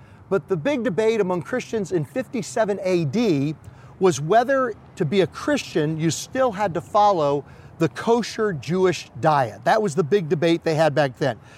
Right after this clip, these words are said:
So as I read this, uh, think about the debate that they were facing, but then also think about the debate, uh, that we are facing as well. Romans chapter fourteen, uh, verses one through four.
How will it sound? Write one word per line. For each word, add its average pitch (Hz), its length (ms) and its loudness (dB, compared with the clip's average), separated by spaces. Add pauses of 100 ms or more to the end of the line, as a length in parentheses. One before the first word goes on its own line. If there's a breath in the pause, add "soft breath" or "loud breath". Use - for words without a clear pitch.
(180 loud breath)
So 220 240 2
as 196 120 2
I 202 80 4
read 214 400 -2
this, 165 340 0 (240 loud breath)
uh, 165 120 4
think 277 240 0
about 214 200 4
the 202 80 2
debate 175 360 0
that - 180 -4
they 240 160 2
were 233 140 0
facing, 156 440 -2
but 165 120 -2
then 233 120 -2
also 233 360 0
think 190 220 -4
about 165 280 -2
the 160 80 -4
debate, 147 380 -2 (340 soft breath)
uh, 143 140 2
that 143 120 0
we 165 180 0
are 165 100 0
facing 143 460 0
as 123 120 0
well. 117 300 0 (440 loud breath)
Romans 196 360 4
chapter 185 340 2
fourteen, 147 720 -2 (320 soft breath)
uh, 139 160 4
verses 147 420 0
one 147 220 0
through 139 160 -2
four. 110 440 -6